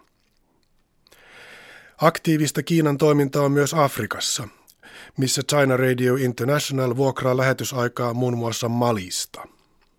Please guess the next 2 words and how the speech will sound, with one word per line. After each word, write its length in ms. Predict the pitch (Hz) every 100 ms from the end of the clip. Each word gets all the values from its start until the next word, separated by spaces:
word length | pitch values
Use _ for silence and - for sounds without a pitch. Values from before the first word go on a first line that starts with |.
| _ _ - - - - - - _
Keski-Amerikasta 920 | 165 165 - 143 143 135 131 139 - 147 -
Kuuba 480 | 180 160 117 101